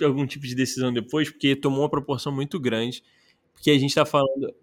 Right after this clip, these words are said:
é, a gente tá falando de maiores jogadores de futebol do mundo, e teve uma pressão muito grande, inclusive, do nosso governo, né? O Lula,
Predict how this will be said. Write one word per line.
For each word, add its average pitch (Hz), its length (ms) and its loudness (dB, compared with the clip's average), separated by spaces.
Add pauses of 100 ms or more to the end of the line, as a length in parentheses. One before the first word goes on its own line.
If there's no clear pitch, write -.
(120)
é, 127 200 2
a - 40 2
gente 123 180 -6
tá - 80 -12 (100)
falando 139 220 -2
de 135 400 0
maiores 131 580 4
jogadores 131 420 2
de - 60 -12
futebol 123 300 0
do 123 120 0
mundo, 120 380 -4 (160)
e 156 300 10 (140)
teve 170 160 6
uma 180 100 10
pressão 180 300 6
muito 185 180 2
grande, 165 320 4
inclusive, 160 320 2
do 180 120 4
nosso 175 220 4
governo, 151 540 4
né? 117 320 0
O - 80 -6
Lula, 147 640 8